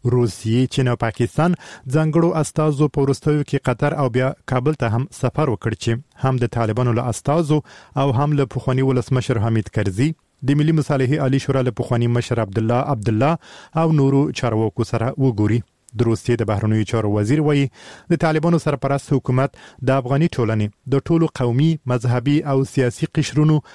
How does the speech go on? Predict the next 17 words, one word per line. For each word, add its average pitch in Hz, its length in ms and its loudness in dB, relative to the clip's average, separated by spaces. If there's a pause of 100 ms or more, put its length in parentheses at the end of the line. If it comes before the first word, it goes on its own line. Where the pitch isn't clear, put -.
(160)
استازیتوب 110 760 -2
نه 127 200 0
کوي. 104 340 -2 (480)
طالبانو 165 400 2
خپله 156 300 0
سرپرسته 135 560 -2
کابینه 120 460 0
د 120 160 -2
سپتمبر 127 600 -2
پر 127 200 -2
اوومه 135 280 2
اعلان 110 280 0
کړه 104 220 -2
چې 113 200 -2 (180)
یوه 113 220 2
ښځه 143 260 -2
هم 127 200 0